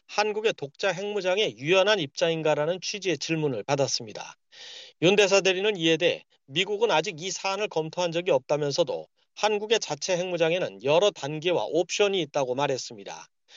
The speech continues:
윤 대사대리는 핵 재배치나 나토식 핵 공유 방식을 거론한 뒤 워싱턴에 있는 분들이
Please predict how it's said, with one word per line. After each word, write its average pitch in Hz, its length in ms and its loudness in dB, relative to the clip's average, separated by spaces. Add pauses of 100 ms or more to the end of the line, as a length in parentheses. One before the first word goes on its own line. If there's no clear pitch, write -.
(260)
윤 190 200 4
대사대리는 190 720 2
핵 - 280 -6
재배치나 156 720 -2 (200)
나토식 165 540 -2 (100)
핵 - 140 -2
공유 160 400 -6
방식을 175 480 0
거론한 156 420 0
뒤 87 200 -14 (400)
워싱턴에 196 520 2
있는 185 280 -2
분들이 175 440 -4